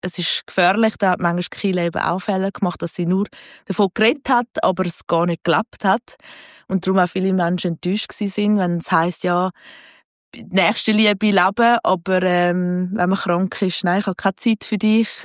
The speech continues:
äh, ich bin so beschäftigt», dann ist es nicht glaubwürdig. Und dass wir dort wie einen doppelten Auftrag haben, also davon zu erzählen, von dieser guten Nachricht, und das auch zu leben. Und wirklich für Menschen da sein,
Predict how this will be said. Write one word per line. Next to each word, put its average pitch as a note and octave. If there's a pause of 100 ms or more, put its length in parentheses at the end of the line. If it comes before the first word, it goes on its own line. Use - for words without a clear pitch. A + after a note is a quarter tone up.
äh, F#3
ich E3+
bin G3
so F#3+
beschäftigt», G3 (420)
dann F#3
ist F#3
es F#3
nicht F#3
glaubwürdig. G3
Und F3+
dass F3
wir F3+
dort F3
wie F#3
einen F#3+
doppelten F3+
Auftrag F3+
haben, E3+
also F3
davon E3
zu -
erzählen, C4+
von C#4+
dieser A#3
guten G#3+
Nachricht, F#3+ (500)
und F3
das E3
auch -
zu -
leben. D3 (120)
Und E3+
wirklich -
für F3+
Menschen D#3+
da F3
sein, E3